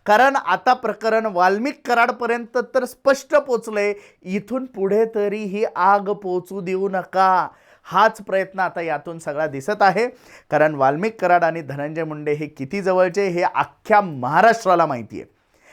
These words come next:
याचे असंख्य पुरावे Instagram, सोशल मीडियावरती, Facebookवरती सगळीकडे उपलब्ध आहे, न्यूज चॅनलवरती आहे, पंकजा मुंडेंच्या वक्तव्यात आहे, जयंत पाटलांच्या वक्तव्यात आहे, सगळीकडेच आहे.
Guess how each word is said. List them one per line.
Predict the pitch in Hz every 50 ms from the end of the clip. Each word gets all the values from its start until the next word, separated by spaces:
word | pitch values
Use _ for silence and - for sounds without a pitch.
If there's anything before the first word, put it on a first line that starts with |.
| - - _ _ _ 135 151
याचे | 160 170 175 180 180 - 220 226 233 240 - - -
असंख्य | - 170 175 - - - 247 240 240 254 247 - - - 294
पुरावे | 294 294 285 254 254 254 247 233 220 202 170 - _ _ _ _ _ _ _ _ _ - -
Instagram, | 185 196 208 196 - - - 214 208 202 170 170 175 175 190 208 214
सोशल | 214 - - 180 175 175 175 - 202 190
मीडियावरती, | 185 180 175 175 185 185 185 180 165 160 165 202 202 208
Facebookवरती | 196 - 170 160 156 156 170 196 185 - 170 170 160 160 - 208 208
सगळीकडे | 196 - - 214 208 233 285 285 240 262 254
उपलब्ध | 254 240 226 233 226 226 226 208 185 190
आहे, | 208 196 185 175 190 202
न्यूज | 185 170 180 180 175 _
चॅनलवरती | - 156 151 165 185 190 190 180 175 175 175 196
आहे, | 185 170 160 151 165 185 185 - - - _ _ _
पंकजा | 190 175 175 170 190 196 180 175
मुंडेंच्या | 160 151 156 175 185 214 208 202 214 208
वक्तव्यात | 190 180 156 _ _ 202 190 190 185 185 190
आहे, | 175 160 170 185
जयंत | 175 143 151 147 151 151
पाटलांच्या | 147 147 143 - 143 156 - 202 202 208 196 208 208
वक्तव्यात | 196 175 - _ - 196 196 185
आहे, | 196 190
सगळीकडेच | 180 - - - 220 214 226 240 233 226 214 208 202 -
आहे. | 147 110 - -